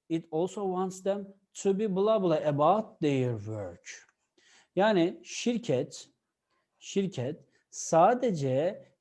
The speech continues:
kalifiye kişilere bakmıyormuş, nitelikli kişilere bakmıyormuş. Aynı zamanda onların işleriyle nokta nokta olmasını istiyormuş.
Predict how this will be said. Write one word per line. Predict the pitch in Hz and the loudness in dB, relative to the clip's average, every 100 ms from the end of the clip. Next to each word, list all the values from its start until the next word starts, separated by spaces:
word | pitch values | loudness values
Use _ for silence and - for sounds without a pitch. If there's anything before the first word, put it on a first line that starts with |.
| _ - | _ 0
kalifiye | 165 175 175 - 185 190 202 185 | 4 4 4 2 4 6 6 2
kişilere | - 170 - 160 156 151 | -2 -8 -4 0 2 2
bakmıyormuş, | 147 143 143 117 110 107 135 | 2 0 -4 -6 -6 -8 -6
nitelikli | 139 156 151 160 156 | -4 -2 -4 -6 -16
kişilere | - - 131 120 | -18 -10 -8 -8
bakmıyormuş. | 127 160 - 240 233 220 - _ _ _ - | -8 -10 -14 -12 -10 -10 -14 _ _ _ -12
Aynı | 131 190 247 | -6 -6 -4
zamanda | 240 262 240 165 127 117 127 170 - _ _ _ - | -4 -4 -4 -6 -6 -4 -4 -4 -6 _ _ _ -6
onların | 147 175 185 208 214 240 254 - _ _ _ | -2 0 -2 -4 -4 -6 -8 -10 _ _ _
işleriyle | 180 170 - 196 196 220 262 247 233 254 - _ _ _ _ 165 | -8 -8 -4 2 2 2 0 2 0 0 -6 _ _ _ _ -6
nokta | 175 190 - 240 | -6 -6 -12 -12
nokta | 233 - - 247 - - | -12 -4 0 0 -2 -2
olmasını | 196 185 185 175 185 185 | 0 2 2 0 0 0
istiyormuş. | 160 - - 120 101 95 - - - | 0 -6 -6 -4 -4 -8 -10 -12 -16